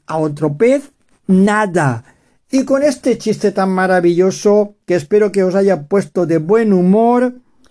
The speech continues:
me despido de todos y de todas, deseándoos lo mejor para la semana que viene.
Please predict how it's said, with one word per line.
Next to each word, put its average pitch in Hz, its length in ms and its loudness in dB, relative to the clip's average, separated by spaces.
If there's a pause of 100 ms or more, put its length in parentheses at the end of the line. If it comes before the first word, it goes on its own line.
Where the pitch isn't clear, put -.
(760)
me 196 140 0
despido 233 480 2
de 214 140 4
todos 220 400 2
y 208 100 0
de 190 140 2
todas, 185 640 0
deseándoos 208 760 0
lo 202 140 0
mejor 214 420 -2
para 220 180 -2
la 208 140 0
semana 202 400 -4
que 202 140 -2
viene. 196 420 -2